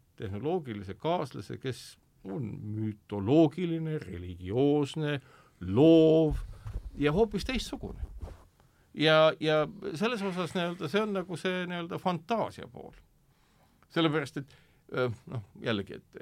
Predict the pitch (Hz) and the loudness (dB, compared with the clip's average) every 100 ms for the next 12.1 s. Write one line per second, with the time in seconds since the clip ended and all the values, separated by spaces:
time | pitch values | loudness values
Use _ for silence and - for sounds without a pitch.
0 | 110 - 120 113 113 104 - _ _ _ | -10 -6 -2 2 2 0 -6 _ _ _
1 | _ _ _ _ - - 80 71 90 98 | _ _ _ _ -18 -16 -14 -14 -14 -14
2 | 113 - - _ _ 120 110 - _ - | -16 -18 -20 _ _ -20 -20 -20 _ -20
3 | 76 90 117 120 - - - - 110 - | -20 -18 -16 -16 -18 -20 -20 -16 -16 -18
4 | _ _ _ _ - 117 113 92 _ _ | _ _ _ _ -8 -4 -4 -6 _ _
5 | 131 143 151 139 120 139 175 220 202 160 | -8 -2 0 0 0 2 4 4 4 2
6 | 131 - - - 139 135 131 127 120 113 | -4 -8 -10 -6 -4 -2 0 -2 -2 -4
7 | 143 107 69 - _ _ _ _ _ _ | -4 -4 -8 -12 _ _ _ _ _ _
8 | _ - 95 92 95 73 - - - - | _ -8 -6 -4 -6 -12 -14 -16 -18 -20
9 | - - _ _ _ _ _ _ _ 113 | -20 -20 _ _ _ _ _ _ _ -8
10 | 107 98 92 92 92 107 _ _ 175 165 | -4 -2 -2 -4 -8 -14 _ _ -6 -6
11 | 101 101 101 90 98 90 95 92 - _ | -2 -2 -2 -4 -10 -14 -14 -18 -20 _